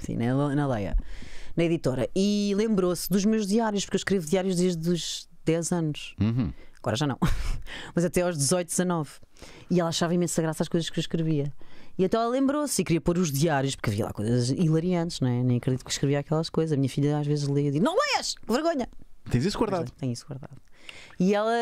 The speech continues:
Speaker 1: leu essas coisas. "Isto tem um piadão, tu tens que pôr isto, estas histórias." "Não vou pôr, isto é, isto é"
Speaker 2: Mas histórias do tipo quê? Mas inventa coisas que
Speaker 1: Não,
Speaker 2: aconteceram.
Speaker 1: coisas que
Speaker 2: Coisas que
Speaker 1: aconteceram,
Speaker 2: aconteceram.
Speaker 1: mas histórias, textos e, e os namorados e as paixões e as amigas, mas contextos à séria.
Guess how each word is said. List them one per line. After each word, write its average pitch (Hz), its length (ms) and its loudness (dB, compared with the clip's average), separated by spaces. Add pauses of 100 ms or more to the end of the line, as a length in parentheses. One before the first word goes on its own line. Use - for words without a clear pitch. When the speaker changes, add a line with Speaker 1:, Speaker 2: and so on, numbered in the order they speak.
(360)
Speaker 1:
leu 254 280 2
essas 240 260 -2
coisas. - 360 -2
"Isto - 240 -12
tem 120 160 -6
um 131 100 2
piadão, 185 540 0
tu - 80 -6
tens 143 160 -2
que - 60 -20
pôr 131 100 -2
isto, 156 580 -4 (400)
estas 160 260 -4
histórias." - 260 -4
"Não 123 100 -4
vou 127 140 0
pôr, 208 240 0
isto 202 260 -4
é, 117 280 -2
isto 131 140 -2
é" 143 60 0
Speaker 2:
Mas 151 140 2
histórias - 420 -2
do 170 80 2
tipo - 340 -4
quê? 95 180 0
Mas 87 120 2
inventa 82 280 2
coisas - 540 -2
que - 80 0
Speaker 1:
Não, - 20 0
Speaker 2:
aconteceram. - 20 0
Speaker 1:
coisas 659 180 2
que - 0 -
Speaker 2:
Coisas - 220 2
que 453 80 2
Speaker 1:
aconteceram, 415 320 2
Speaker 2:
aconteceram. 427 260 2
Speaker 1:
mas 208 160 0
histórias, 175 540 0
textos 165 840 0
e, 139 220 2 (400)
e 151 80 2
os 139 80 2
namorados 156 640 2
e 151 60 4
as 139 120 0
paixões 156 640 0
e 151 60 4
as 135 160 0
amigas, 151 380 2
mas 180 120 0
contextos 131 540 -2
à 208 140 0
séria. 208 380 0